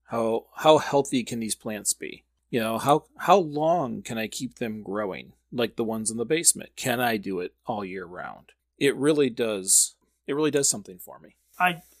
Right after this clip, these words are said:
Speaker 2: I'm sure it does. And being someone who, who looks at food in the opposite angle, there is something irreplaceable about being able to cook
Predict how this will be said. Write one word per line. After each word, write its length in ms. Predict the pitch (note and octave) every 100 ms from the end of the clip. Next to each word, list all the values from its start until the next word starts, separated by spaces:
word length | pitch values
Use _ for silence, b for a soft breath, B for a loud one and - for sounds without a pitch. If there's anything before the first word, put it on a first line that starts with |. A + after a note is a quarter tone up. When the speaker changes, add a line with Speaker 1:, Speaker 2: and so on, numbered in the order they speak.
| E3
Speaker 2:
I'm 100 | F3
sure 260 | - A#3
it 140 | D3 A#2+
does. 400 | C#3+ E3+ B2 C#3
And 280 | C3+ C3+ B2+
being 320 | D#3+ F3+ D#3+
someone 460 | - D#3 C#3 C3+
who, 360 | A#2+ B2+ B2 A#2+ -
who 100 | D3
looks 260 | D3+ D#3 -
at 100 | D3
food 220 | - C#3+
in 80 | C3
the 100 | B2
opposite 440 | B2 C3+ - A#2
angle, 360 | A2 A2+ G#2 - _ -
there 200 | D#3 F3+
is 140 | G3
something 540 | - D#3+ E3+ - C3 B2
irreplaceable 1120 | C#3+ D3+ D#3 - - A#2+ C3+ D#3 F#3 F3 A3+ _
about 260 | - B2+ A#2+
being 160 | C3+ C#3
able 180 | C3+
to 80 | B2+
cook 360 | - - C#3+